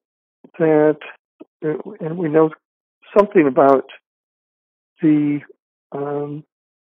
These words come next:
some early, uh, pre-, preeclampsia and eclampsia,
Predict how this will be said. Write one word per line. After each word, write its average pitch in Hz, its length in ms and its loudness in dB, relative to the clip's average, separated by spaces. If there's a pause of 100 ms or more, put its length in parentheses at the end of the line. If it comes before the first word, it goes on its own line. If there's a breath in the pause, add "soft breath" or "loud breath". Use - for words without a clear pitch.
(880)
some 160 180 0 (120)
early, 170 420 2 (1040 loud breath)
uh, 175 120 -10 (500)
pre-, 180 160 -6 (380)
preeclampsia 185 1200 -2 (220)
and 156 260 -8 (680)
eclampsia, 151 800 -2